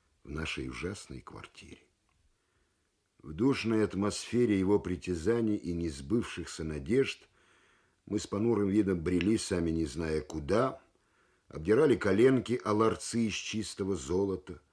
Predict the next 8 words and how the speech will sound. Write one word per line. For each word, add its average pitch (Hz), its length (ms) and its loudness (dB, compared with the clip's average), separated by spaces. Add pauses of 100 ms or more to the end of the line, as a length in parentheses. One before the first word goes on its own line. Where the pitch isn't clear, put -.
(340)
и 82 120 -8
с - 100 -10
ликующим 107 680 4
детским 92 520 2
криком 117 460 0
срывали 90 480 0
пурпурные 87 800 -4
гобелены, 76 720 -2